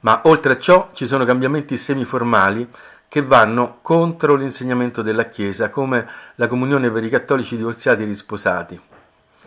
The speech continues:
Infine, è, è, è come il, il cambiamento di catechismo sulla pena di morte,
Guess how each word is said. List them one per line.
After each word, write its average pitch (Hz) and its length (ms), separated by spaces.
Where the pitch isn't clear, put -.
Infine, 139 760
è, 151 160
è, 135 260
è 143 360
come 156 600
il, 143 180
il 143 100
cambiamento 151 520
di 131 100
catechismo 143 500
sulla 127 240
pena 143 200
di 127 100
morte, 104 680